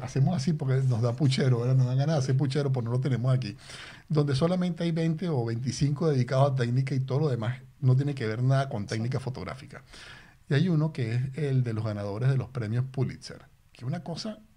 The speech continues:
Speaker 1: maravillosa.
Speaker 2: Imagínate ese
Speaker 1: O sea,
Speaker 2: libro.
Speaker 1: ese libro de todos los ganadores de los premios Pulitzer desde que nació hasta los años dos mil quince, creo que era, el dos mil diez, no me acuerdo.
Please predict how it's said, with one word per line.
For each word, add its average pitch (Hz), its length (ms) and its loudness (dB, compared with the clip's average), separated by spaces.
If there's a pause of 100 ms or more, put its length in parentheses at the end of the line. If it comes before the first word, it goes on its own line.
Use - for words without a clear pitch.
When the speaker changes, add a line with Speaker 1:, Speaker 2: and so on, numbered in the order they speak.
(380)
Speaker 1:
maravillosa. 107 960 -2
Speaker 2:
Imagínate 208 440 -8
ese 233 180 -10
Speaker 1:
O 208 40 -10
sea, 202 140 -6
Speaker 2:
libro. 170 160 -8
Speaker 1:
ese 147 260 -4
libro 160 360 2
de 139 200 2
todos 147 260 -2
los 170 80 -2
ganadores 131 380 0
de 139 80 0
los 104 120 -4
premios 123 380 0
Pulitzer 135 560 0
desde 107 280 -4
que 104 160 -6
nació 104 480 -2
hasta 110 260 -6
los 101 240 -12
años 98 480 -10
dos 120 200 -14
mil 98 340 -14
quince, 113 360 -8
creo 90 180 -12
que 87 180 -12
era, 95 160 -12
el 92 80 -16
dos 87 120 -16
mil 87 240 -14
diez, 80 200 -10
no 87 80 -14
me 82 80 -16
acuerdo. - 300 -16